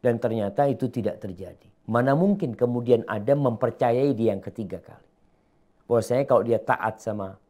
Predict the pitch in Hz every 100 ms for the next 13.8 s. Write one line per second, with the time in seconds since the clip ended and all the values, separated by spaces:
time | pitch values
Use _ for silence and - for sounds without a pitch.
0 | _ - 107 127 202 220 - _ _ _
1 | _ _ _ _ 101 101 - 120 131 143
2 | - 107 147 165 156 _ _ _ _ _
3 | _ _ _ 117 113 113 131 131 117 -
4 | 107 110 107 98 113 117 123 127 - 139
5 | - 151 175 165 160 175 - - _ _
6 | _ _ _ _ _ _ _ _ _ _
7 | _ _ 107 - 131 131 113 - 135 131
8 | - 110 117 - 135 151 127 110 220 -
9 | - - - _ _ _ _ _ _ _
10 | 120 - 127 127 143 156 - 143 147 -
11 | 160 143 180 214 113 87 _ _ _ _
12 | _ _ _ _ _ _ - 113 123 -
13 | _ _ _ 107 - 117 127